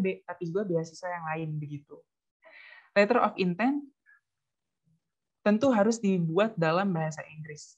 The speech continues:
karena ini sangat penting begitu. Meskipun aku pernah dapat pengalaman, dapat cerita dari sebuah pengalaman seorang awardee, yang mana dia menggunakan letter of intent itu dalam bahasa Indonesia.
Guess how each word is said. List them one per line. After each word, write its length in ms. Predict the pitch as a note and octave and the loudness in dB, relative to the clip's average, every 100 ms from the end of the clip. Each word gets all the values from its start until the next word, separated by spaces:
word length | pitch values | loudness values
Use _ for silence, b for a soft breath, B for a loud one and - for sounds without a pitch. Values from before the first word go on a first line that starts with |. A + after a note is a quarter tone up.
| - | -6
karena 240 | D#3+ F#3 | 0 2
ini 240 | G3+ G#3 | 2 2
sangat 320 | G#3+ F3 E3 E3 | 0 -4 -6 -6
penting 320 | F3 F3+ E3+ | -2 -2 -2
begitu. 480 | D#3 D3 D3 C#3+ C#3+ b _ | -4 -8 -10 -18 -20 b _
Meskipun 640 | G3 G3 A#3+ A#3+ D#3+ G3+ - | -4 0 -4 -2 -4 -2 -2
aku 240 | - B3+ B3+ | 0 2 0
pernah 480 | G#3+ G3 F3+ F3 | 0 0 0 0
dapat 400 | E3+ E3 E3 D#3+ D#3+ _ _ _ _ | 0 -2 0 -2 -2 _ _ _ _
pengalaman, 720 | - F#3 F3+ E3+ D#3 D3 E3+ | 0 4 4 2 -2 -8 -12
dapat 480 | - E3+ E3 E3 D#3+ | -2 0 0 -4 -10
cerita 400 | G3 G3+ G3 G3+ | -6 -6 -4 -4
dari 400 | F3+ E3+ D#3+ D#3+ | -2 -2 -4 -6
sebuah 320 | - F3 E3+ E3 | -10 -4 -2 -2
pengalaman 560 | E3 D#3+ D#3+ D#3+ D#3+ D#3+ - _ _ _ _ _ _ | -6 -6 -8 -8 -12 -14 -20 _ _ _ _ _ _
seorang 400 | - F3+ F3 F3+ | 2 4 4 2
awardee, 640 | F3+ F3 F3 D3+ D3 A3 B B - | 2 2 2 0 -4 -6 B B -4
yang 80 | E3+ | 0
mana 240 | D#3 G#3+ | 2 2
dia 160 | A3 B3+ | 4 6
menggunakan 560 | A3 F#3+ F3+ E3+ A3+ | 4 4 0 -2 -4
letter 240 | A3 G3 - | -4 -4 -6
of 160 | F3 | -4
intent 320 | F3 E3+ F3 | -4 -4 -4
itu 480 | E3+ _ _ - B3+ | -8 _ _ -4 0
dalam 320 | G3+ E3+ A3 | 0 0 2
bahasa 320 | G3+ D#3+ D#3+ G#3+ | 2 2 -2 -4
Indonesia. 560 | G#3 F3 F#3+ F#3+ D3 | -2 2 0 0 -6